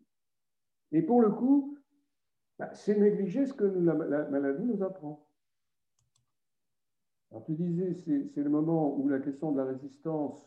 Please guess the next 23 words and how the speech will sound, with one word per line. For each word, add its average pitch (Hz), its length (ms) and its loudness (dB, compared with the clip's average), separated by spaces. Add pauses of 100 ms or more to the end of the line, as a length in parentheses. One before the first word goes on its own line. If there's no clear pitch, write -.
devient 127 460 -6
plus - 80 -10
redoutable. 120 560 -6 (600)
C'est - 180 -2
vrai. 190 280 4 (1080)
Mais 120 100 -8
Foucault 151 320 0
en 147 140 2
serait 147 160 -2
parfaitement 135 380 -4
conscient. 165 520 -8 (540)
Et 139 160 -10
alors 160 160 2
c'est 180 180 2
peut-être 180 420 4
justement 147 460 4
là 220 260 2
qu'il 143 140 0
est 135 60 4
aussi 131 320 -4
non 170 180 2
seulement 165 380 2
kantilénien, 135 680 -4